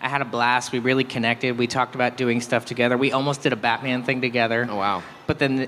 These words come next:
Speaker 1: it transformed into Mother Panic.
Speaker 2: Yeah.
Speaker 1: And then bringing Jody in to really hone in on the character and bring out her details and help create her with us,
Speaker 2: Yeah.
Speaker 1: um, was amazing. So you've got this collaboration there.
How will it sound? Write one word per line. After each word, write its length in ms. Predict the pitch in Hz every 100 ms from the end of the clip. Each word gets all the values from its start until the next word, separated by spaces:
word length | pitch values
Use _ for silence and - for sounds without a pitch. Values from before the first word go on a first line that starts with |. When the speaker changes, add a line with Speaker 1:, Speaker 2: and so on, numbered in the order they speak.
| -
Speaker 1:
it 300 | 139 131 -
transformed 760 | - 151 131 - 135 123 120 113
into 460 | 127 113 104 - 110
Mother 240 | 104 104
Panic. 460 | - 127 120 101 - - -
Speaker 2:
Yeah. 200 | 92 85 120
Speaker 1:
And 140 | 127
then 180 | 123 120
bringing 300 | 127 120 113
Jody 400 | 135 147 143 127
in 360 | 120 117 113 - - - -
to 120 | 147
really 340 | 131 143 143 127
hone 280 | - 143 135
in 120 | 131
on 100 | 123
the 80 | 123
character 640 | 143 131 123 135 120 113
and 260 | - 113
bring 220 | 113 123 123
out 140 | 113
her 140 | 120
details 760 | 113 113 120 131 117 107 107 117
and 100 | 107
help 220 | 120 120
create 400 | - 117 110 113
her 120 | 113
with 260 | 104 101 101
us, 280 | 104 107 - - 92
Speaker 2:
Yeah. 360 | 90 87 107
Speaker 1:
um, 120 | 98
was 140 | 110 107
amazing. 460 | 117 135 120 110 107
So 140 | 120
you've 180 | 120 117
got 140 | 143
this 280 | 131 117 - - -
collaboration 720 | 131 123 117 113 117 - 104
there. 220 | 101